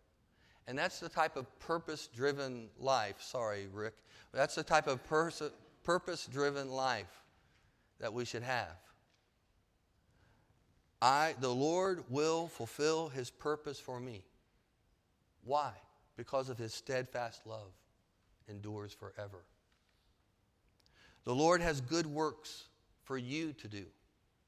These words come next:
He has a purpose for your life, a purpose for you to fulfill. God, who began a good work in you, will carry it on until the completion, from the first day until ev-, and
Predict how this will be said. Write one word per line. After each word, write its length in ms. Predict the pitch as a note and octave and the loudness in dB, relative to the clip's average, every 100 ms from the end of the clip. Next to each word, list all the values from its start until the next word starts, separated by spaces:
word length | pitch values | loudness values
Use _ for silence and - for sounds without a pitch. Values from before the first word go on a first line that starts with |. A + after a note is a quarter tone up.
| _ _ _ _ _ _ _ _ _ _ | _ _ _ _ _ _ _ _ _ _
He 80 | C3+ | 4
has 160 | C#3+ C#3 | 4 4
a 60 | |
purpose 680 | C3 F3 F3 C3+ - - - _ _ _ _ _ _ | 0 0 -2 -4 -10 -14 -18 _ _ _ _ _ _
for 140 | - C#3 | -10 -4
your 180 | C3+ C3 | -2 2
life, 500 | C#3 C#3 A2+ - - _ _ _ _ A#2+ | 2 2 0 -10 -20 _ _ _ _ -20
a 60 | |
purpose 520 | - D3+ D3+ C3 A2 | -4 0 0 -2 -8
for 140 | - A#2 | -10 -8
you 260 | A#2 C3 B2+ | -4 -2 -4
to 120 | A2+ | -8
fulfill. 560 | - A2+ - B2 G2 - _ _ _ _ _ _ - - - | -12 -12 -6 -6 -6 -10 _ _ _ _ _ _ -20 -20 0
God, 260 | B2+ C#3 D3+ | 8 10 10
who 80 | D3+ | 6
began 380 | C3+ C#3+ D3+ D3+ | 0 2 2 2
a 60 | |
good 260 | B2+ D3 D3 | 2 0 0
work 460 | B2+ D3 D#3 - - | -2 -2 -2 -4 -12
in 140 | C3+ | -10
you, 280 | C3+ D3+ D#3+ | -4 -2 -2
will 180 | C#3 A2+ | -2 -6
carry 420 | - D#3+ D3+ D3 | -6 -2 0 2
it 80 | C3 | 0
on 340 | C3 D3+ D#3 | -2 -2 -4
until 240 | B2+ A2+ B2+ | -6 -6 -6
the 100 | A#2+ | -6
completion, 680 | A#2 A#2 - D#3 D3+ - G2+ F#2 _ _ _ _ _ _ - | -10 -12 -8 -8 -6 -12 -14 -18 _ _ _ _ _ _ -8
from 160 | B2+ | -6
the 80 | A2+ | -6
first 360 | - D3+ D3+ - | -2 -2 -2 0
day 240 | D3 D3+ | 0 0
until 440 | C#3+ D3 C#3 C3 - - - | -2 0 0 -2 -8 -20 0
ev-, 220 | C#3+ D#3 | 0 2
and 160 | C#3 | -2